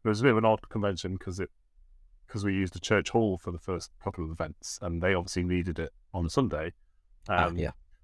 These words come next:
Speaker 1: so we had to run it Friday, Saturday. Um, so that was, that was funny. But, um, yeah, no, I think we've always been pretty, pretty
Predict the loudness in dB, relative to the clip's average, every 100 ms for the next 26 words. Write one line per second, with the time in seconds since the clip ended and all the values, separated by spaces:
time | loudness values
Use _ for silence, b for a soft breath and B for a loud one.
0 | _ -4 0 2 0 2 2 0 2 2
1 | 2 2 0 -2 -6 -6 -8 -10 -6 -4
2 | -6 -8 -14 -20 _ _ _ -16 -4 -4
3 | -4 -10 -10 0 0 2 -2 -2 -6 _
4 | -4 -4 -4 _ _ _ _ _ _ 0
5 | 2 2 0 -2 _ _ _ 0 4 4
6 | 2 -2 -8 0 2 4 2 2 2 2
7 | 0 -2 0 0 2 0 -2 -6 _ _
8 | _ _ _ -20 -20 -20 _ -20 -16 -2
9 | 2 2 2 -2